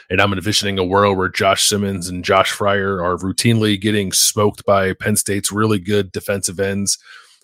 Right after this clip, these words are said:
That didn't happen. And it didn't happen in a game where Ohio State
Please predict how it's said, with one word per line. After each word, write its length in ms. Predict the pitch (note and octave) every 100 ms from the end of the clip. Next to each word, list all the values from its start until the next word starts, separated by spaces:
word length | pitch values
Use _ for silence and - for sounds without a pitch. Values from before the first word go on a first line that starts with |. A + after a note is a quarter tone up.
| _
That 160 | B2 B2
didn't 220 | D3+ A#2
happen. 400 | F#2 A#2+ F3 F3+
And 160 | B2+ B2+
it 80 | B2
didn't 240 | E3 F#3
happen 540 | A2 C#3 D3 G#2 G2 F#2+ _ _ _ _
in 100 | B2+
a 80 | C3
game 480 | A#2 C3+ C3+ A2+ G#2+
where 260 | - A2
Ohio 280 | G#2 G2+ D3
State 440 | C3+ - C3+ A#2